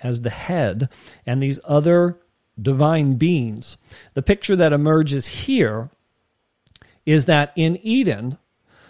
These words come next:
when God made us in his image, we were made to commune with and participate in the divine council.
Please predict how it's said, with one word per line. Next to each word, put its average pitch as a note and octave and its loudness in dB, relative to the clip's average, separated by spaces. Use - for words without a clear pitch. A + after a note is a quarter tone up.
when E3 2
God F#3+ 4
made F#3 4
us D#3 0
in D3 0
his C#3 2
image, C3+ -2
we G#3+ 0
were B3 2
made D3+ 0
to D#3+ 0
commune F3+ 0
with A#2+ -6
and D#3+ -2
participate D#3 -4
in D#3+ -4
the C#3 0
divine D3+ 2
council. F3+ -4